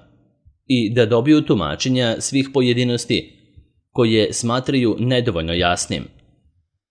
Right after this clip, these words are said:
Takođe će svaki učesnik seminara biti obavezan da se uključi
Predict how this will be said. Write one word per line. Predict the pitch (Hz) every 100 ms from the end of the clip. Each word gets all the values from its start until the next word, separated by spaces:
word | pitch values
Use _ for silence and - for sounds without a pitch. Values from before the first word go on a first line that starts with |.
| _ _ _ _ _ _ _ _ _ _ _ - -
Takođe | 107 120 113 113
će | 107
svaki | 110 110 110 117
učesnik | 113 110 110 - 90
seminara | - 113 117 117 107 85 - _ _ _ _ _ _
biti | 110 135 139
obavezan | 127 143 151 139 139
da | 110
se | 107 98
uključi | 73 98 127 131 104